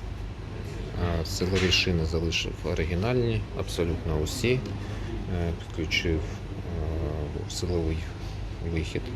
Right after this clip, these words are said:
Тут отвір, е, буде використовуватися для комутаці-, до комутаційних проводів, там Р J сорок п'ятий. Е, я підключав, е, балансувальні дроти просто на, е, заводські конектори, підпаяв, е,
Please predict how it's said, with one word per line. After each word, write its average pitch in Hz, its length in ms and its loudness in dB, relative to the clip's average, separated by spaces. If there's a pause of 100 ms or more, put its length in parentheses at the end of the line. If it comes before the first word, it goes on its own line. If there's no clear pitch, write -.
(1080)
Тут 95 200 0
отвір, 80 280 2
е, 80 460 -2
буде 78 160 0
використовуватися 78 800 0
для 80 260 4
комутаці-, 82 680 0 (240)
до 98 80 4 (200)
комутаційних 95 520 6
проводів, 98 460 4
там 95 200 2
Р 90 80 4
J 85 160 6
сорок 82 260 0
п'ятий. 87 320 2 (1080)
Е, 87 300 4 (360)
я 104 80 6
підключав, 95 600 2 (100)
е, 85 320 6
балансувальні 120 580 4
дроти 110 480 2
просто 92 300 -2
на, 85 380 6
е, - 1080 -2
заводські 87 400 0 (160)
конектори, 123 480 2 (520)
підпаяв, 87 500 2
е, - 1120 -4